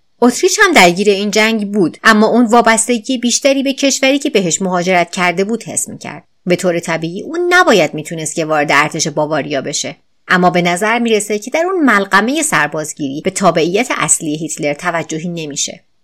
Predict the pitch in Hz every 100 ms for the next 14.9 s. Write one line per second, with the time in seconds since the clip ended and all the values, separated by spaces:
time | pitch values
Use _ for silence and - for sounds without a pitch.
0 | _ _ - 190 185 196 233 349 339 190
1 | 170 160 147 147 151 156 - 147 156 113
2 | 98 - - 160 170 160 165 160 160 143
3 | - 196 220 - 302 294 262 165 151 139
4 | 139 147 139 131 135 _ _ - 320 285
5 | 233 185 208 240 320 254 180 175 220 -
6 | 160 165 170 160 151 147 139 - 185 208
7 | 196 208 196 165 147 147 - 214 226 262
8 | 208 165 165 - 190 180 185 180 160 127
9 | - _ _ - 247 277 330 370 359 330
10 | 320 220 160 156 170 180 156 135 - 147
11 | 147 147 127 - 208 220 339 349 220 180
12 | 208 214 170 156 147 165 170 170 151 -
13 | - 165 165 180 151 165 - 196 - 247
14 | 262 185 - 139 151 156 - 165 _